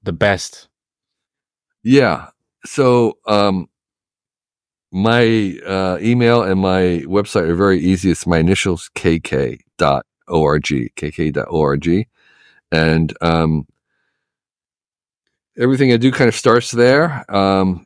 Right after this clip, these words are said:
Speaker 2: and by the way, I have a nice little free newsletter that we've done weekly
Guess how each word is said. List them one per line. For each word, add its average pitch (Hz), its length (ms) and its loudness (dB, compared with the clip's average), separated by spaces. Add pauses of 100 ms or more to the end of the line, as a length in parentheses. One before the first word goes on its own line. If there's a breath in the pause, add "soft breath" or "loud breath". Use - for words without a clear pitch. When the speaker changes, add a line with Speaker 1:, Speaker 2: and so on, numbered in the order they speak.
Speaker 2:
and 95 120 0
by 98 140 2
the 98 80 0
way, 113 220 2
I 101 40 -2
have 101 280 -4
a 90 140 0
nice 92 300 -4
little 87 320 -2
free 113 380 2
newsletter 107 640 0
that 65 140 -10
we've 85 180 -4
done 71 480 -6 (300)
weekly 104 480 0